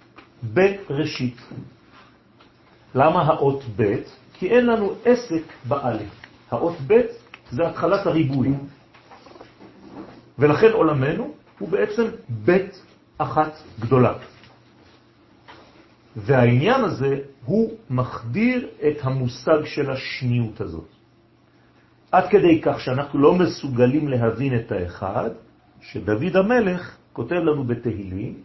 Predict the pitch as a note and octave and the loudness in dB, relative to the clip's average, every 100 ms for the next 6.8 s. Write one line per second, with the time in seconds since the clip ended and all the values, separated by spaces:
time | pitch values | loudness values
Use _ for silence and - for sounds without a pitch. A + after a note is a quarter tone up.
0 | _ _ _ _ _ _ - G#2 G#2+ B2 | _ _ _ _ _ _ -10 -6 -4 -6
1 | - A#2 B2 G2 - G#2 A2+ A2 - _ | -8 -8 -8 -8 -8 -10 -8 -10 -16 _
2 | _ _ _ _ _ _ _ _ - B2 | _ _ _ _ _ _ _ _ -4 -4
3 | - G3+ - - - - - - A2 B2+ | 2 2 2 -4 -18 -18 -20 -14 -6 -4
4 | A2+ D3+ B2+ - A#2+ G#2+ G2+ A#2 F3+ A#3+ | 4 6 6 2 -2 0 0 -2 -2 -6
5 | - - _ _ _ _ - - - E3 | -12 -20 _ _ _ _ -18 -8 0 2
6 | F#3+ A3 A3+ - B2+ G#2 C#3 | 2 0 -2 -8 -10 -4 -2